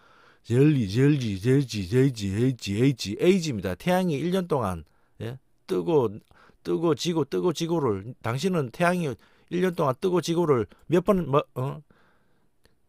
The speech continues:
경험했습니까? 그겁니다. 지었지, 했지, 했지, 했지. 예언자, 지얼리, 흐뜨, 지얼리, 시뜨, 지어져, 스뜨, 휠-, 휠르, 흐뜨. 다 이렇게 발음 나는 겁니다.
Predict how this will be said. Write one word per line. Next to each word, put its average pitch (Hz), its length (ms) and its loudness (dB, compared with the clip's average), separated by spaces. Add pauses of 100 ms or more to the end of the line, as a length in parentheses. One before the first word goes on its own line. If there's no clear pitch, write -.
경험했습니까? 135 760 0
그겁니다. 123 480 0
지었지, 107 560 0
했지, 120 420 0
했지, 107 520 -2
했지. 117 400 -6 (520)
예언자, 113 640 -2 (300)
지얼리, 127 600 6 (220)
흐뜨, 104 600 4 (800)
지얼리, 135 340 4
시뜨, 117 440 0
지어져, 135 340 2
스뜨, 101 580 -2
휠-, 123 180 -2 (220)
휠르, 151 340 4
흐뜨. - 540 8 (220)
다 - 220 -12
이렇게 214 200 -4
발음 151 260 -2
나는 139 240 -2
겁니다. 82 460 -6